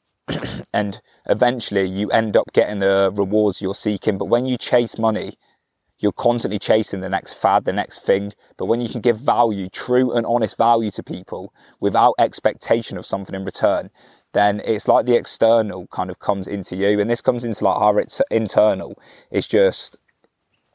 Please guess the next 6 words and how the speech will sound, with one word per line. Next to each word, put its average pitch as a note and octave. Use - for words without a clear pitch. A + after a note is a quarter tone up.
it's G2
just -
an A#2
interpretation. G#2+
Our C3+
ex-, -